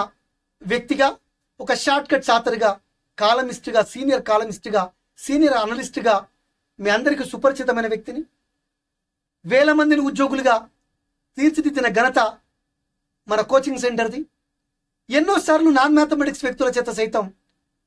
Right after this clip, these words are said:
state first ranks, all India first ranks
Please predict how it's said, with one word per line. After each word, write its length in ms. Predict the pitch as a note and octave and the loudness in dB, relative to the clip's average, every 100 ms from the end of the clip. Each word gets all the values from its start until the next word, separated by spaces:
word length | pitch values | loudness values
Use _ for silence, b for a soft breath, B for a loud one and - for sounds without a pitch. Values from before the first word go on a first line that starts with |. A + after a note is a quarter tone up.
| _ _ - | _ _ -2
state 240 | D4 D#4 D4 | 2 2 0
first 180 | C4+ C4+ | 0 0
ranks, 260 | B3 A#3+ A3 - _ _ G3 | -2 -4 -10 -12 _ _ -2
all 80 | C4 | 0
India 160 | C#4+ C4 B3 | 2 2 0
first 180 | - B3 | -2 0
ranks 280 | A3+ - | -2 -6